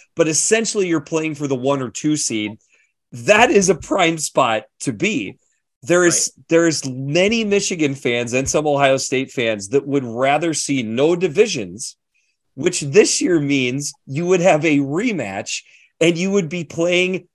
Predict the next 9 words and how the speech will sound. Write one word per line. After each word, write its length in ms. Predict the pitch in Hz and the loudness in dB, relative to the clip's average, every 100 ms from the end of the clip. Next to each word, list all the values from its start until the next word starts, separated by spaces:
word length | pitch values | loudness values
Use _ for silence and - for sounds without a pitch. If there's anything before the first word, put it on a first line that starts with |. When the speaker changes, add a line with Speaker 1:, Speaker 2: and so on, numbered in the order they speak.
| - | -4
Speaker 1:
the 140 | 160 | -2
Michigan-Ohio 800 | 147 165 - 156 151 139 143 147 | 2 0 0 0 0 2 2 0
State 300 | - 139 117 | 0 -4 -2
game 360 | 117 113 110 - _ _ _ | -2 -2 -4 -10 _ _ _
two 480 | - 196 196 196 202 | -8 -4 -2 -2 -4
weeks 520 | - 139 127 127 - - _ _ | -4 0 0 -2 -8 -10 _ _
in 100 | 131 | -2
a 60 | 117 | 0
row. 500 | 113 127 92 92 | 4 4 2 -4